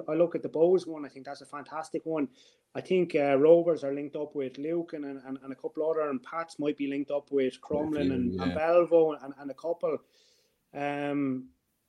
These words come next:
Speaker 1: so are they using them just to get to the better players? I, I, I don't know. I, I just don't know how it works. Like, as I said, uh, the one with Kevin's and Bohs seems to be a really, really good one. Um, they can be a positive, they can, but, but,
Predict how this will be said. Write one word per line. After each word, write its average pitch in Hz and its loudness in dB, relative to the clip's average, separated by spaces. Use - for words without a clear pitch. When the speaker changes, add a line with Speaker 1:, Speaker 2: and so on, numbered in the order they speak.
Speaker 1:
so 156 -8
are 147 2
they 147 0
using 180 8
them 156 0
just 160 -8
to 151 -8
get 156 -6
to 156 -4
the 131 -4
better 143 -4
players? 165 -4
I, 160 -2
I, 160 -6
I 170 0
don't 190 0
know. 170 2
I, 147 -12
I - -14
just - -14
don't 196 -4
know 170 -6
how 156 0
it 143 -2
works. 160 -2
Like, 156 -6
as 143 -6
I 135 -18
said, 165 -12
uh, 151 -8
the 151 -10
one 170 -2
with 165 0
Kevin's 160 -10
and 131 -8
Bohs 165 2
seems 156 -12
to - -20
be 139 -2
a 139 2
really, 147 -2
really 139 0
good 165 4
one. 151 0
Um, 131 2
they 170 4
can 185 0
be 165 6
a 143 2
positive, 135 2
they 127 -2
can, 135 -2
but, 135 0
but, 147 0